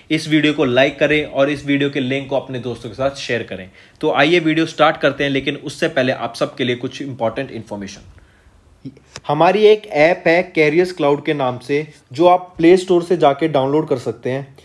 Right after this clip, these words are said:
जैसे ही आप प्ले स्टोर से एप्लीकेशन को डाउनलोड करते हैं, इंस्टॉल करते हैं, आपके पास ऐसा पेज खुलेगा एक। उस पर आपको जाके अपनी Google आईडी से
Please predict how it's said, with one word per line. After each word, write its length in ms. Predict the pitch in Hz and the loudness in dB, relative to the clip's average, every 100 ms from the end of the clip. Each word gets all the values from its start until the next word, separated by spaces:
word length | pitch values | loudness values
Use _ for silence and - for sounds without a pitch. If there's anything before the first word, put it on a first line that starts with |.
| _ _ | _ _
जैसे 360 | 123 160 165 214 | 2 2 4 6
ही 80 | 220 | 6
आप 160 | 214 180 | 4 4
प्ले 140 | 180 | 2
स्टोर 220 | 180 175 | 4 0
से 160 | 170 180 | 2 0
एप्लीकेशन 520 | 170 160 160 156 165 | 2 0 0 0 -2
को 120 | 175 | -2
डाउनलोड 380 | 156 135 139 143 | 2 2 2 0
करते 300 | 147 139 151 | -2 -2 -2
हैं, 120 | 147 | -2
इंस्टॉल 360 | 143 - 143 139 | -4 0 2 2
करते 320 | 139 131 147 | 0 -2 0
हैं, 200 | 143 113 - - _ | -2 -4 -10 -20 _
आपके 300 | 123 156 - | 2 2 4
पास 340 | 180 175 180 180 | 4 6 4 2
ऐसा 240 | 151 175 - | -2 -2 0
पेज 200 | 151 151 | 0 0
खुलेगा 380 | - 131 117 107 | -2 -2 -2 -4
एक। 260 | 101 92 - - - _ | -8 -12 -20 -20 -20 _
उस 160 | 160 165 | -2 4
पर 140 | 196 | 6
आपको 280 | 185 180 190 | 6 4 2
जाके 340 | 170 160 160 185 | 4 4 4 -2
अपनी 260 | 180 175 | 0 -4
Google 360 | 135 135 160 170 | -2 0 4 4
आईडी 240 | 160 160 | 6 2
से 340 | 156 165 160 | 2 0 0